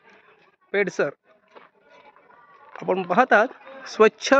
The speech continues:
आणि सुंदर निसर्गाच्या वातावरणातील हा परिसर आणि आता ह्या कॅम्पसमध्ये शिकत असलेले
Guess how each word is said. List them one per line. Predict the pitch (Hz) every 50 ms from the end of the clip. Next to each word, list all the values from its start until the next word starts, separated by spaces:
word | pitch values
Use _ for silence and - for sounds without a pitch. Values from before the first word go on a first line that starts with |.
| 277 - _ _
आणि | 185 196 202 208 240 269 - _ _ _ _ _ _ _ _ _ _
सुंदर | - - 208 214 202 208 220 233 - - - - _ _ -
निसर्गाच्या | 190 190 - - 254 247 254 240 233 - - 233 220
वातावरणातील | 202 190 180 - 208 202 196 190 190 180 - - 151 135 - - - - - - - - - -
हा | 170 175 196 - _ _ _ _ _ _ - _ _ _ _
परिसर | 190 220 254 240 - 196 170 190 - _ _ _ _ _ - _ _ - -
आणि | 180 185 196 202 190 -
आता | - 190 - -
ह्या | 240 233 262 254 -
कॅम्पसमध्ये | 226 202 202 - 220 208 - 220 202 190 208 196
शिकत | - - 196 - 214 196
असलेले | 202 185 - 202 185 180 190